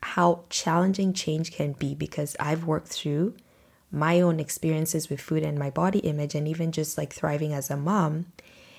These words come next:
And I really want us to remember that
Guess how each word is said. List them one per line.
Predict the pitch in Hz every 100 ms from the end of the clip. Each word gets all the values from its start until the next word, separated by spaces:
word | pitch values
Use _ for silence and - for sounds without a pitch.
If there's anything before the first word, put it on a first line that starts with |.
| - -
And | 170 165 -
I | 185
really | 175 202 285 330
want | 208 185 196 202
us | 185 185
to | - 165
remember | 156 160 226 233 165
that | 160 151 147